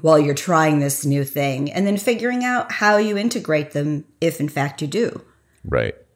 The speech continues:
Speaker 2: Yeah, I've got, I've got a bunch of students who are in a s-, very similar situation where they've got this sort of day job or they've got this, like,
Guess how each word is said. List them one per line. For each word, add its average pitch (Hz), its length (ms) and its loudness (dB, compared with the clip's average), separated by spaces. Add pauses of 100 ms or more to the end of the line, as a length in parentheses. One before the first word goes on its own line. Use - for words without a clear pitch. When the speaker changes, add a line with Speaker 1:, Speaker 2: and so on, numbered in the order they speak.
(240)
Speaker 2:
Yeah, 85 120 4
I've 78 80 2
got, 90 240 0
I've 78 140 2
got 82 120 2
a 73 40 2
bunch 69 220 -4
of 73 80 -8
students 69 280 -6
who 69 80 -4
are - 40 -2
in 69 200 -4
a - 20 -4
s-, - 180 -8
very 69 300 0
similar 65 260 -6
situation - 640 -8
where 60 120 -8
they've 64 180 -8
got 69 260 -4
this 69 140 -8
sort 71 180 -4
of 64 160 -8
day 85 180 2
job 76 360 0
or 67 80 -2
they've 64 180 -6
got 67 280 -6
this, 65 260 -8
like, 64 220 -8